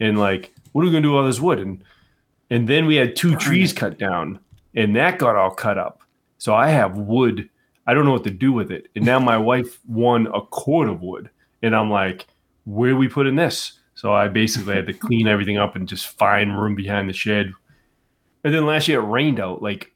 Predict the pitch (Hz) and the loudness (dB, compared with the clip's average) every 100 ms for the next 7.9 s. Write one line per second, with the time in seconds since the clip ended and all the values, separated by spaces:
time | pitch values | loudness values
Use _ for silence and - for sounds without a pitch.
0 | - 110 117 - - 120 107 90 - 110 | -2 0 0 -2 0 2 0 -4 -8 0
1 | 123 120 120 110 113 107 - 110 120 98 | 2 4 4 2 2 0 -4 0 0 0
2 | - - 110 101 _ _ _ _ 107 127 | -6 -4 -4 -4 _ _ _ _ 0 0
3 | 131 135 120 98 107 120 90 82 - _ | 2 0 2 2 2 0 0 -8 -14 _
4 | - - - _ _ _ _ _ - 98 | -20 -18 -18 _ _ _ _ _ -4 0
5 | 98 95 95 - - 131 - 107 127 131 | 2 0 -2 -8 -2 0 2 2 4 4
6 | 131 143 123 101 113 117 113 - _ _ | 4 2 0 0 2 2 2 -4 _ _
7 | 113 104 - 131 120 117 110 - - | -2 -2 -2 2 4 4 2 -2 -12